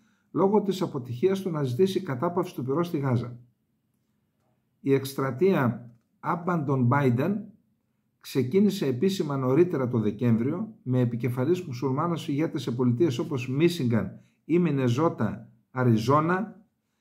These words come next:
οι οποίοι αποδοκίμασαν, αποδοκίμασαν την υποστήριξη του Biden στις αντιπιθέσεις του Ισραήλ κατά της Χαμάς.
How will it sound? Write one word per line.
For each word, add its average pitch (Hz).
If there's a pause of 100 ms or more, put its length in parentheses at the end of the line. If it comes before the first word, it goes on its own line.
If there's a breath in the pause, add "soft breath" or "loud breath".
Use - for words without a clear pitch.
(120)
οι 131
οποίοι 123
αποδοκίμασαν, 170
αποδοκίμασαν 135
την 131
υποστήριξη 127
του 113
Biden 156
στις 147
αντιπιθέσεις 127
του 147
Ισραήλ 131
κατά 151
της 151
Χαμάς. 131